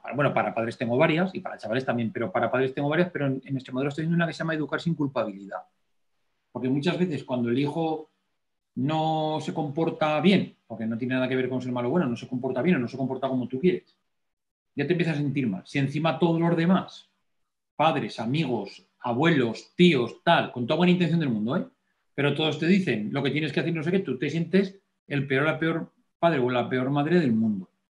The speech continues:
Entonces, claro, yo siempre digo que no lo hacemos mal, que no se hace mal,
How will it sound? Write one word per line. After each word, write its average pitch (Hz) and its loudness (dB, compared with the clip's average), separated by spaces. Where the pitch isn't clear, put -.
Entonces, 143 -2
claro, 143 2
yo 139 4
siempre 165 2
digo 175 4
que 127 -4
no 139 2
lo 156 4
hacemos 135 0
mal, 175 0
que 117 -6
no 120 -2
se 131 -6
hace 123 -6
mal, 165 0